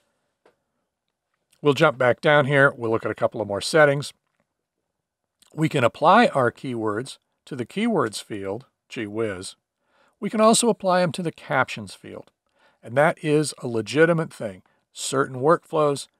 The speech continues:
in certain companies, certain applications, you will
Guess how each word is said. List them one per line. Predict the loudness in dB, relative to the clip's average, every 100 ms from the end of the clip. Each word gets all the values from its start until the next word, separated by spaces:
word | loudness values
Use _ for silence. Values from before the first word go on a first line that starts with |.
| _ _
in | -12
certain | -6 -6 -6
companies, | -4 -4 -2 -10 -10 -14
certain | -14 -12 -12 -10
applications, | -14 -12 -14 -10 -10 -12 -16 -20 _ _ _ _ _ _
you | _ -6
will | -4 -4